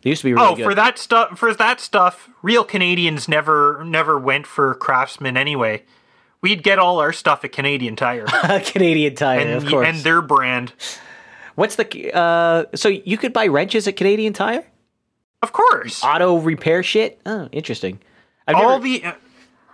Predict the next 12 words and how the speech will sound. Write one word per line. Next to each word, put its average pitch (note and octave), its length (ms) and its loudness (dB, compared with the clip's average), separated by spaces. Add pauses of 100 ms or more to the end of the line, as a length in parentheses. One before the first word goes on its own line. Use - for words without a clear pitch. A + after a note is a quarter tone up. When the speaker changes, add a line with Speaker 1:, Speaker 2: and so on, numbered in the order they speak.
(120)
Speaker 1:
I've E3+ 140 -2
never G3+ 120 2
Speaker 2:
I G#3+ 80 6
Speaker 1:
been C4+ 40 0
Speaker 2:
mean, B3+ 160 0
Speaker 1:
to D3 80 -2
a - 20 0
Speaker 2:
Canadian B3+ 460 0
Speaker 1:
Canadian - 0 -
Tire. C#3+ 720 2
Speaker 2:
Tire, - 180 -20
right? G3 360 2